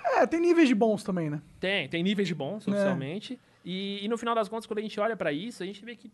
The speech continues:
Speaker 2: quem toma no cu mesmo é o pobre, mano. Caralho, é muito ruim, velho. Você não tem acesso a nada.
Speaker 1: Você sabe como que é o Flow, né?
Speaker 2: É.
Speaker 1: Pau no cu do governo. A gente quer acabar com essa porra aqui.
Speaker 2: <laughs> Eu sou de esquerda,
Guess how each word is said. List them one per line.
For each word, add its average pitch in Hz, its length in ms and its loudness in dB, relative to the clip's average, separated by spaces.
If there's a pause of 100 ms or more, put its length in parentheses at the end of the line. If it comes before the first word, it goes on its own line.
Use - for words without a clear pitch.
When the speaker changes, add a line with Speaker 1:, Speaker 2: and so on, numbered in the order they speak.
(100)
Speaker 2:
quem 233 140 -14 (160)
toma 285 220 -8
no 254 80 -8
cu - 200 -14
mesmo 247 760 -6 (260)
é 240 400 -4 (140)
o 269 120 -12 (240)
pobre, 247 440 -6
mano. 127 400 -12 (280)
Caralho, 262 180 -10
é 262 100 -6
muito 247 460 -8 (100)
ruim, 247 260 -10
velho. 226 260 -6
Você 196 180 -10
não 226 80 -12
tem 226 120 -14
acesso 226 300 -14
a 233 60 -12
nada. 233 480 -8 (800)
Speaker 1:
Você - 160 -14
sabe 190 240 -2
como 220 160 -6
que 240 80 -6
é - 20 0
o 254 80 0
Flow, 254 280 -6
né? 165 140 -10 (380)
Speaker 2:
É. 135 220 -4 (160)
Speaker 1:
Pau 160 120 -4
no 160 100 -10
cu 196 180 -10
do 202 120 -8
governo. 226 440 -6
A - 20 -10
gente 156 180 -14
quer 180 200 -12
acabar 185 320 -6
com - 80 -20
essa 226 120 -14
porra 240 280 -10
aqui. 226 180 -14
Speaker 2:
<laughs> 147 1300 8
Eu - 140 10
sou 175 120 6
de 156 60 4
esquerda, 165 280 6